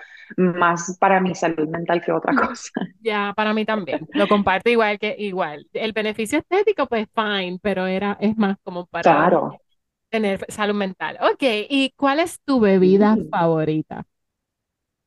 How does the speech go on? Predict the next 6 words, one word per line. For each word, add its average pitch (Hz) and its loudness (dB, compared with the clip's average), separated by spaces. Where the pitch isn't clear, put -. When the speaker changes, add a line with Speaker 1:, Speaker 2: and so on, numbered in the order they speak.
Speaker 1:
El 170 0
café. - -4
Speaker 2:
El 185 -18
café. - -2
Rico. 208 -8
<laughs> - -2